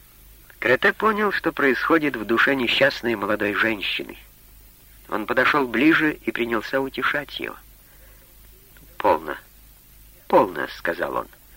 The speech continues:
"Вытрите свои прелестные глазки, дорогая Констанс,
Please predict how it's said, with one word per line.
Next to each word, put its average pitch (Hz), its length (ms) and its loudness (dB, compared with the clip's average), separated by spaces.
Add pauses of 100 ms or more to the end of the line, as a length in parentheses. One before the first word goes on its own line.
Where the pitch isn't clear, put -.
(960)
"Вытрите 127 680 0
свои 107 260 -4
прелестные 90 720 -2
глазки, 85 640 -4
дорогая 90 400 -2
Констанс, 92 720 -8